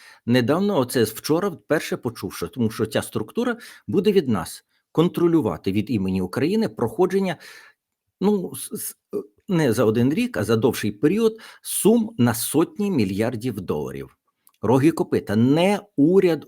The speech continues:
України, ні. Структурка, яка підконтрольна Міністерству економіки, вона на державному бюджеті знаходиться, але не уряд. Тобто ми взагалі зобов'язані віддати управління України в фонді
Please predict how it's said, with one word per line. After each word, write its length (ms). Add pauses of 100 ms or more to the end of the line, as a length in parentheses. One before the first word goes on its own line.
України, 800
ні. 420 (500)
Структурка, 640
яка 380
підконтрольна 1040 (240)
Міністерству 640
економіки, 540
вона 160
на 120
державному 580
бюджеті 440
знаходиться, 680 (460)
але 380
не 300 (100)
уряд. 500 (220)
Тобто 280
ми 140
взагалі 380
зобов'язані 680
віддати 400
управління 720
України 460
в 40
фонді 420